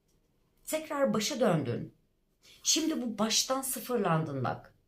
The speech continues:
Sıfırlandın. Hep bize sorarlar ya. Şimdi bu aklınla nerede olmak isterdin? Biz de deriz ki işte atıyorum, e, bekar olmak isterdim.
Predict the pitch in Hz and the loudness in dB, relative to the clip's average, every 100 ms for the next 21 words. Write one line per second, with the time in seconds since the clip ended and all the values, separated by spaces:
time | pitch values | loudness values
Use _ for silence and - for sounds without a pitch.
0 | _ _ _ _ _ - - 262 208 165 | _ _ _ _ _ -12 -8 -6 -4 -4
1 | 139 110 - - - 233 202 226 214 233 | -4 -6 -8 -12 -14 -10 -6 -4 -2 0
2 | 220 220 247 214 123 - - - - _ | 2 2 2 2 0 0 -8 -20 -20 _
3 | _ _ _ _ _ _ - - - - | _ _ _ _ _ _ -20 -20 -20 -18
4 | - - 233 269 254 254 226 214 247 214 | -8 -2 4 6 6 0 2 4 4 2
5 | 214 214 202 180 165 - 165 135 123 - | 4 6 6 4 -2 -2 0 0 -2 -10
6 | - - _ _ _ _ _ _ - 196 | -12 -16 _ _ _ _ _ _ -8 -6
7 | 185 202 208 185 - - - - 208 - | -2 0 0 -2 -6 -4 -4 -2 -2 -2
8 | 208 - 170 190 214 - - - - - | -2 -2 0 0 0 -4 -14 -20 -18 -10
9 | 196 170 160 - - - - 233 233 214 | -4 -4 -4 -6 -10 -8 -2 0 2 2
10 | 180 - - - 127 127 - 254 247 | 2 -2 -6 -8 -8 -8 0 2 2